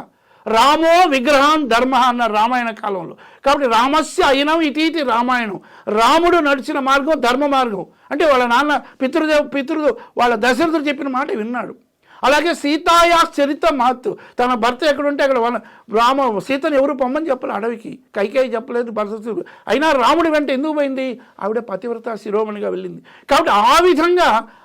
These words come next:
ఆ ధర్మ మార్గంలో త్రేతాయుగంలో ఆయన అనుసరించాడు. అలాగే కృష్ణుడికి వచ్చాడు అనుకోండి, అదే ధర్మ మార్గంగా కృష్ణుడు కూడా పాండవ పక్షపాతియే చేశాడు. ఆ సందర్భం వచ్చినట్టు చెప్పుకుంటాం.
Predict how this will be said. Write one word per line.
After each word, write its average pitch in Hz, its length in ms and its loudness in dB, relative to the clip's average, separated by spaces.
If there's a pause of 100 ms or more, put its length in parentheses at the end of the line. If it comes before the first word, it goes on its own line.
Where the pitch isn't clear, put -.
(180)
ఆ 285 260 4
ధర్మ 254 380 0
మార్గంలో 302 720 2 (420)
త్రేతాయుగంలో 311 760 4
ఆయన 285 140 -2
అనుసరించాడు. 247 680 -10 (480)
అలాగే 330 200 2
కృష్ణుడికి 370 520 0
వచ్చాడు 349 300 -2
అనుకోండి, 247 460 -2 (260)
అదే 339 220 2
ధర్మ 285 280 2
మార్గంగా 302 460 0
కృష్ణుడు 302 440 -6
కూడా 320 340 -2 (260)
పాండవ 302 300 0
పక్షపాతియే 254 600 -2
చేశాడు. 220 420 -6
ఆ 220 140 0
సందర్భం 240 440 -4
వచ్చినట్టు 233 340 -6
చెప్పుకుంటాం. 220 440 -8